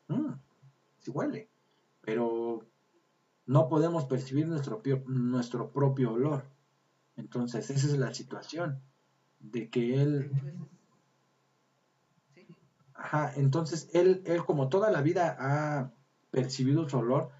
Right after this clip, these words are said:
Speaker 1: pues no lo logra reconocer. Es lo que yo, es el punto de vista que yo le doy científico, ¿no? No sé ustedes qué opinan.
Speaker 2: De hecho, bueno, hay un, hay un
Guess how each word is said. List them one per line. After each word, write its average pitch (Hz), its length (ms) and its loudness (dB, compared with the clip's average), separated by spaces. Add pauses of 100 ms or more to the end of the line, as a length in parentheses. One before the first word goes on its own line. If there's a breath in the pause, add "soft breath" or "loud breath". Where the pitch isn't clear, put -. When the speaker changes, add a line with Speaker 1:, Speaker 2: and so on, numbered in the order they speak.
(380 loud breath)
Speaker 1:
pues 131 160 6
no 147 180 10
lo 156 240 4
logra 151 420 4
reconocer. 127 760 -4
Es 135 140 2
lo 147 200 2
que 110 180 -4
yo, 143 580 2 (240)
es 147 200 0
el 208 120 4
punto 185 280 2
de 139 100 4
vista 131 360 0
que 98 200 -6
yo 117 160 -2
le 113 60 -6
doy 107 200 -6
científico, 107 640 -6
¿no? 131 180 -10 (480)
No 110 140 -6
sé 110 200 -6
ustedes - 460 -10
qué - 200 -12
opinan. - 320 -14 (2500)
Speaker 2:
De 160 100 -20
hecho, 175 200 -20 (140)
bueno, 156 160 -20
hay 160 80 -18
un, 139 240 -14
hay 170 100 -20
un 185 300 -20